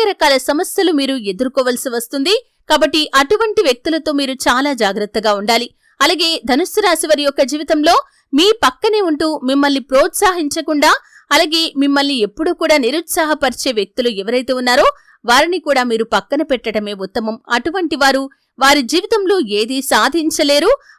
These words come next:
అలాగే మీరు సాధిస్తుంటే కూడా మిమ్మల్ని వెనక్కి లాగుతూ ఉంటారు. అటువంటి వ్యక్తులతో కూడా మీరు మీ యొక్క స్నేహాన్ని కానీ, లేకపోతే బంధాన్ని కానీ కొనసాగించకూడదు.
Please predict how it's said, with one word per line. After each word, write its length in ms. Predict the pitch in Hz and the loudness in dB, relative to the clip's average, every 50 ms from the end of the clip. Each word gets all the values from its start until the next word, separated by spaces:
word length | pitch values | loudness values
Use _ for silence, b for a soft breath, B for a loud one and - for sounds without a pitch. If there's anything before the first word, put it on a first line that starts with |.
| b | b
అలాగే 280 | 262 277 359 339 370 381 | 0 2 2 2 0 0
మీరు 200 | 311 302 269 277 | 0 0 0 -2
సాధిస్తుంటే 800 | - - 277 240 247 330 - 415 403 - - 403 349 311 370 | 0 0 2 2 2 2 2 2 0 0 0 -2 -2 -2 -2
కూడా 340 | 302 - 311 294 285 285 277 - | -2 -2 0 2 2 2 2 0
మిమ్మల్ని 360 | 254 247 247 247 240 240 240 233 | -2 -4 -2 0 -2 -2 -2 -2
వెనక్కి 400 | 190 208 226 285 294 294 - 262 | -2 -2 -2 -2 -2 -2 -2 -2
లాగుతూ 420 | 240 190 180 185 214 202 220 214 | 0 0 0 -2 -4 -4 -4 -4
ఉంటారు. 320 | 202 208 226 226 254 320 523 571 B B B B B | -2 0 0 2 4 4 2 2 B B B B B
అటువంటి 440 | 277 285 - 370 440 427 370 403 302 | 0 2 2 0 0 0 0 0 0
వ్యక్తులతో 540 | 262 277 - _ - 403 403 392 - 330 | 0 -2 -4 _ 0 0 0 0 -2 -4
కూడా 300 | 294 - 330 311 285 277 | -4 -2 0 2 2 2
మీరు 320 | 285 277 262 262 262 262 262 | 2 0 -2 -4 -4 -4 -4
మీ 120 | 247 254 | -4 -2
యొక్క 240 | 247 240 240 - 262 | -2 -2 -2 -2 -4
స్నేహాన్ని 600 | 247 - - 262 269 311 277 311 359 339 302 302 | -4 -4 -4 -4 -2 -2 -2 -2 -2 0 0 0
కానీ, 360 | - 302 269 277 277 277 269 262 | 0 0 0 2 0 -2 -4 -2
లేకపోతే 400 | 233 226 220 - - 240 220 240 | -2 -2 -2 -2 -4 -2 -2 0
బంధాన్ని 520 | 196 202 202 220 247 254 294 302 302 311 | 0 0 -2 -2 -2 -2 0 0 0 0
కానీ 300 | 302 - 262 208 208 220 | 0 0 -2 -2 -2 -2
కొనసాగించకూడదు. 1080 | 214 - 214 196 202 208 - 254 226 220 240 240 247 - 262 240 - 247 254 240 302 415 | -4 -4 -4 -4 -4 -6 -4 -4 -4 -4 -4 -6 -6 -4 -2 0 0 0 0 2 2 0